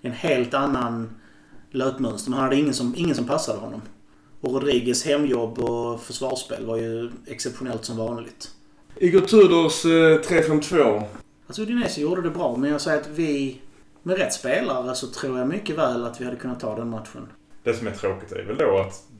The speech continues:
Speaker 3: Gianpaolo helt plötsligt börjar tvivla på sitt eget system, tycker jag. Eh,
Speaker 2: Det
Speaker 3: som
Speaker 2: måste vi
Speaker 3: han
Speaker 2: prata om, för det gör mig jättenervös. För att nu har man läst, eh, redan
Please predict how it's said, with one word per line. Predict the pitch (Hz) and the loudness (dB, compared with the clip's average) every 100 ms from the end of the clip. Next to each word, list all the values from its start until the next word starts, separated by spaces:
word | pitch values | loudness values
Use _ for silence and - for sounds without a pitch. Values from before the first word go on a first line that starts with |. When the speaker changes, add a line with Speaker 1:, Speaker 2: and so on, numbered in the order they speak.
| - - | -20 -12
Speaker 3:
Gianpaolo | 107 98 98 92 98 | -10 -6 -4 -2 -2
helt | 113 - | -4 -4
plötsligt | 110 107 | -6 -4
börjar | 104 107 | 0 0
tvivla | 104 110 107 | 0 0 -2
på | 98 | -2
sitt | 107 107 104 | -8 -8 -6
eget | 95 87 - | -6 -6 -12
system, | 120 110 92 | -10 -8 -8
tycker | 113 113 | -10 -6
jag. | 104 95 - 107 | -8 -8 -14 -14
Eh, | 87 | -4
Speaker 2:
Det | 139 | 4
Speaker 3:
som | 139 | 4
Speaker 2:
måste | 143 139 123 | 4 2 -2
vi | |
Speaker 3:
han | 110 123 | 2 -2
Speaker 2:
prata | 117 | -2
om, | 95 | -8
för | 104 | 0
det | 131 | 2
gör | 117 | 2
mig | 120 117 | 2 2
jättenervös. | 117 117 98 90 87 85 | 2 0 -4 -2 -4 -4
För | 101 | -6
att | 98 | -2
nu | 120 107 | 2 4
har | 110 | 4
man | 113 127 | 4 4
läst, | 120 98 - 110 | 2 0 -6 -2
eh, | 107 104 101 101 98 - - - | 0 0 -2 -4 -6 -10 -20 -20
redan | 110 113 113 104 95 | -6 0 0 0 -6